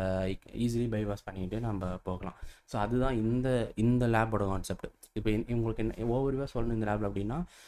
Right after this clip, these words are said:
நம்ம நார்மலா யூஸ் பண்ண டாட் டாட் ஸ்லாஷ் வந்து அவங்க பிளாக் பண்ணியிருக்காங்க. So, நம்ம என்ன ட்ரை பண்ண போறோம் அப்படின்னா, அந்த டாட் டாட் ஸ்லாஷை வந்து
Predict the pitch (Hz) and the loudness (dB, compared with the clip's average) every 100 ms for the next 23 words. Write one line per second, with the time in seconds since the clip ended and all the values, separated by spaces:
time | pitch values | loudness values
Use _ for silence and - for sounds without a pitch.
0 | - 107 101 98 120 147 123 - 131 113 | -8 -2 0 0 0 0 0 -2 -2 -2
1 | 113 120 - 110 104 117 113 98 104 - | -2 -2 -2 -4 -2 0 0 0 -2 -2
2 | 98 - 90 107 143 123 110 123 131 131 | -6 -6 -12 -10 -10 -8 -6 -4 -6 -4
3 | 113 110 107 104 104 98 98 135 135 101 | -6 -4 -6 -6 -6 -6 -8 -6 -6 -6
4 | 117 135 143 - 104 - 101 117 175 | -6 -6 -8 -4 -4 -4 -4 -4 -4